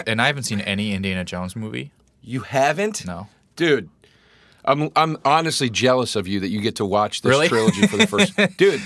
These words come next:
Speaker 2: th-,
Speaker 1: Do you
Speaker 2: they're
Speaker 1: think that
Speaker 2: fucking awesome,
Speaker 1: I mean,
Speaker 2: man.
Speaker 1: I would, uh, some part of me feels like a newer, not as great version would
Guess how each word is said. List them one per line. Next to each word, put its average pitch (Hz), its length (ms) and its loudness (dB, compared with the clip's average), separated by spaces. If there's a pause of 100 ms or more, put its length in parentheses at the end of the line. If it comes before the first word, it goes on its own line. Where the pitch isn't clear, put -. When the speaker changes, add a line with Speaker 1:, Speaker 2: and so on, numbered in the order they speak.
(100)
Speaker 2:
th-, 139 120 0
Speaker 1:
Do 147 60 4
you 156 80 6
Speaker 2:
they're 196 120 6
Speaker 1:
think 170 240 2
that 208 80 6
Speaker 2:
fucking 165 260 2
awesome, 165 400 2
Speaker 1:
I 127 100 6
mean, 147 60 0 (100)
Speaker 2:
man. - 40 -2
Speaker 1:
I 139 80 6
would, 147 260 -2
uh, 135 100 -2 (120)
some 185 280 2 (220)
part 202 180 4
of 165 80 2
me 185 120 0
feels 135 320 -2
like 120 260 -2 (840)
a 127 100 4
newer, 139 580 2
not 120 340 2
as 127 140 -2
great 131 300 2
version 123 480 0
would 110 180 0